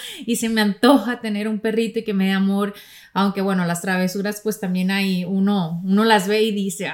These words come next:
ay, chin, pero ¿será que sí? ¿Será que no? Y creo que es, eh, perfecto hablar de esto en esta temporada, porque pasa mucho, ¿qué? Que deciden dar de regalo, ya sea a sus hijos, a su novia, a su pareja,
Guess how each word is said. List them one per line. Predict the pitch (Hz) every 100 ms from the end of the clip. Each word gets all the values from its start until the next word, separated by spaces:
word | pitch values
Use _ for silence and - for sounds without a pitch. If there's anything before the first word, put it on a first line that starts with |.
| -
ay, | 208 185
chin, | - 196 175
pero | 185
¿será | 175 175 165
que | 165
sí? | 185 - 240 240 240
¿Será | 220 180 175
que | 208
no? | 202 220 247 247 - - - - -
Y | 269 262
creo | 320 392
que | 427 403
es, | 392
eh, | 269 285 294
perfecto | 339 - 302 302
hablar | 320 285 277
de | 269
esto | 269 269 - 285
en | 254
esta | 233 262
temporada, | 269 220 208 208 214 247 262 - - - _
porque | 262 269 262 190 -
pasa | - 269 302
mucho, | 254 214 196 - 160 165 _ -
¿qué? | 240 269 320 - -
Que | 190
deciden | 185 185 254 240 226 233 285 247
dar | 196 190 196
de | 196
regalo, | 202 214 226 208 196 202
ya | 208 190
sea | 185
a | 180
sus | 190 -
hijos, | 269 214 196 185 180 180
a | 165
su | 170 180
novia, | 214 233 202 180
a | 170
su | 190
pareja, | 196 202 226 226 196 196